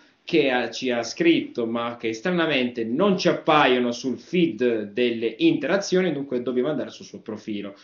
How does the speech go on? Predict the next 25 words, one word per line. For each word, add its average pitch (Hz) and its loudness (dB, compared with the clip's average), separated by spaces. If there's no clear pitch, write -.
Dunque, 135 0
eh, 147 -2
Al-, 151 4
dunque, 151 -2
Alessio 208 4
Bert 262 4
eccepisce 185 2
questa 139 -4
cosa 160 0
sulla 120 -4
partita. - -14
"Il 151 -2
Milan 262 2
ha 160 -2
dominato 180 2
tutto 240 -2
il 220 0
secondo 165 -4
tempo. 101 -10
Torino 254 2
inguardabile 202 2
nella 160 4
ripresa. 101 -6
Gol 214 2
meritato." 110 -4